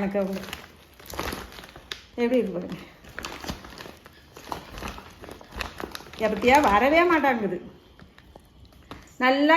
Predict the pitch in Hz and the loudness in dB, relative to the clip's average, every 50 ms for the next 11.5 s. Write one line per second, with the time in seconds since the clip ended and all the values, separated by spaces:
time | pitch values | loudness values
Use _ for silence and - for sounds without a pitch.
0 | 320 330 302 302 311 320 311 277 262 254 254 262 277 311 330 339 349 330 285 262 | 6 4 4 4 6 4 6 6 6 4 6 4 4 4 4 4 4 4 4 2
1 | 254 247 247 240 240 240 233 233 233 226 226 226 226 226 226 208 196 - - - | 2 4 4 6 6 6 6 6 4 4 4 2 0 0 -2 -6 -10 -14 -18 -20
2 | - _ _ - 240 233 233 262 247 254 269 294 294 294 262 247 226 214 302 294 | -20 _ _ -6 -4 -2 0 2 4 6 8 10 10 8 8 6 2 2 2 2
3 | 269 277 262 262 247 247 - 285 285 277 254 247 247 262 269 254 254 269 277 269 | 2 2 0 0 -2 0 2 4 4 4 4 4 2 2 2 2 2 0 -2 -4
4 | - 254 196 - 277 320 392 415 - - - - - - _ _ _ _ _ _ | -6 -8 -4 -2 -2 -2 -2 -2 -4 -10 -16 -20 -20 -20 _ _ _ _ _ _
5 | _ _ _ - 247 247 240 240 240 240 262 302 - - 311 311 339 330 311 339 | _ _ _ -2 0 0 0 2 2 2 0 0 2 2 2 4 4 2 2 2
6 | 339 330 311 294 269 269 285 294 285 277 262 247 247 - 359 349 320 285 254 254 | 0 2 6 8 8 10 10 8 8 6 4 2 2 0 -2 0 0 0 0 0
7 | 254 240 240 240 240 294 311 302 285 269 247 247 240 - - - - - - - | 0 0 0 0 0 0 2 2 2 2 0 -2 -6 -10 -12 -16 -20 -20 -16 -8
8 | 269 277 277 269 277 285 277 - 330 320 - - 277 254 247 247 269 285 294 294 | -4 -2 0 0 2 2 0 2 2 0 0 0 0 0 2 4 4 4 4 2
9 | 294 262 240 - 269 277 285 277 - 311 294 269 254 240 233 233 226 226 226 226 | 0 -2 -2 -2 -2 -2 -2 -2 -2 -4 -4 -2 -2 0 2 2 0 0 -2 -4
10 | 220 - 240 240 240 233 - - 247 240 233 247 247 285 285 294 285 254 240 240 | -4 -2 -2 0 0 -2 -2 -4 -2 0 2 2 2 2 2 0 0 0 0 -2
11 | 254 277 269 254 220 - 226 214 220 - | -2 -2 -2 -2 -2 -2 -2 -4 -4 -4